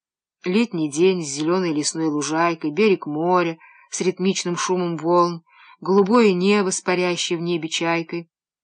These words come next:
сочетающиеся с соответствующими физическими ощущениями тепла, освежающего ветерка и внутренними переживаниями,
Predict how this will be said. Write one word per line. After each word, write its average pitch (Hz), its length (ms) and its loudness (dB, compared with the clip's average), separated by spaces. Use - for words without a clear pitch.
сочетающиеся 254 1120 -2
с 226 60 -4
соответствующими 233 1080 -4
физическими 214 880 -4
ощущениями 156 880 -4
тепла, 151 680 -2
освежающего 196 800 -2
ветерка 160 680 -4
и 285 120 4
внутренними 269 640 2
переживаниями, 175 1040 0